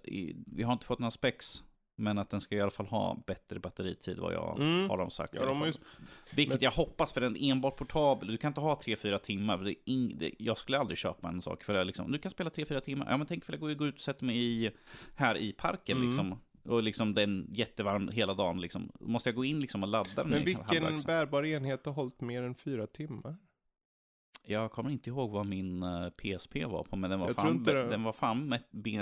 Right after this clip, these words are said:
Speaker 1: än det,
Speaker 2: Ja,
Speaker 1: tror jag.
Speaker 2: inte så värst, tror jag. För de är ju ganska krävande. Jag tycker ändå det är ganska okej, men jag har ju ingen emot att de är längre.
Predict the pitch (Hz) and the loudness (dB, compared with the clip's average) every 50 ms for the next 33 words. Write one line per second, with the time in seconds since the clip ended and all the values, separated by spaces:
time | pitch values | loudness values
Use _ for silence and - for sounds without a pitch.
0 | 107 92 82 101 101 - - - - - 60 64 67 76 82 82 85 85 82 107 | 0 0 0 0 0 0 0 0 0 0 0 2 2 2 4 4 4 4 2 2
1 | 135 - - - _ - 90 107 110 - - 117 - - 110 104 117 131 - - | -2 -8 -18 -20 _ -10 -8 -8 -8 -8 -10 -10 -8 -6 -4 -4 -4 -6 -6 -8
2 | - - - 78 73 73 - - _ _ _ _ _ - - _ _ _ _ _ | -10 -8 -8 -6 -6 -8 -10 -14 _ _ _ _ _ -20 -20 _ _ _ _ _
3 | _ _ _ _ 123 123 120 123 127 139 147 165 160 - 139 117 - - 135 127 | _ _ _ _ -2 0 0 2 2 2 2 2 0 0 -4 -6 -2 0 0 2
4 | 127 139 131 127 113 113 - - 170 175 - 180 170 151 131 123 127 104 117 110 | 2 2 2 2 2 2 2 0 -4 -2 0 2 2 2 2 0 0 4 4 4
5 | 107 107 101 127 120 110 104 - - 110 104 - - - 151 139 147 170 175 - | 4 4 4 4 4 4 2 -2 -6 -6 -6 -4 -2 -2 0 2 0 0 -2 -2
6 | - 123 135 151 139 110 101 110 127 147 135 - _ - - 107 107 113 117 113 | -2 0 2 2 2 2 0 0 -2 -4 -6 -8 _ 0 2 4 4 4 2 2
7 | 104 104 127 160 165 156 202 254 - - 170 - - 110 95 78 - - 57 55 | 2 2 2 4 4 4 4 2 2 0 -2 0 -2 -2 -2 -4 -6 -8 -10 -10
8 | 53 - | -10 -10